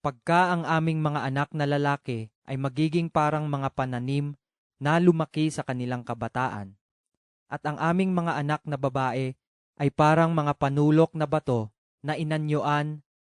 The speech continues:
ayon sa anyo ng isang palasyo. Pagka ang mga kamalig namin ay puno, na may sari-saring bagay, at ang mga tupa namin ay nanganganak ng mga libo at mga sangpung libo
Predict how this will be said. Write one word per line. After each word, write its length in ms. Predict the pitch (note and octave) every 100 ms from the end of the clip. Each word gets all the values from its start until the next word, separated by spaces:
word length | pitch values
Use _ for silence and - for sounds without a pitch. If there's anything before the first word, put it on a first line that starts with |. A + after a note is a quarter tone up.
| _
ayon 480 | D3 D3+ E3 E3+ F3
sa 160 | D#3+ C#3
anyo 480 | C3+ C3+ C#3+ D3+ D3 _ _ _
ng 160 | C#3 B2+
isang 320 | C3+ C#3 C#3
palasyo. 560 | C3 B2 A#2+ A2+ G#2 F#2+ _ _ _ _ _ _ _ _ _ _
Pagka 480 | D3 B2+ F3 F#3 F#3
ang 80 |
mga 240 | F3 D#3+ D#3
kamalig 560 | C#3+ C#3 C#3+ D3+ D3+
namin 400 | C#3 C#3+ C#3+ C#3
ay 80 | B2+
puno, 400 | B2 C3 B2 A#2 - _ _ _ _ _ _ _
na 80 | C3+
may 240 | C3+ D#3
sari-saring 720 | D#3 D#3+ D3 C#3 C#3+ C#3 B2+ B2+
bagay, 480 | C#3 C3 A2+ G#2 G#2+ _ _ _ _ _ _ -
at 160 | C#3 -
ang 160 | D#3+ F3
mga 240 | E3+ D#3+
tupa 400 | - E3 D#3+ D3+
namin 400 | D3 D3 D3+ D3
ay 160 | - C3+
nanganganak 640 | C3 C3+ C#3 C3+ C#3 -
ng 160 | C#3+ C3
mga 220 | B2+ B2+
libo 480 | C3+ D#3 B2+ A2+ G#2+ _ _ _ _ _
at 160 | D#3+ -
mga 160 | D#3 D3+
sangpung 480 | D#3 C#3+ - C#3
libo 480 | C3+ C#3+ C3+ C#3+ C#3+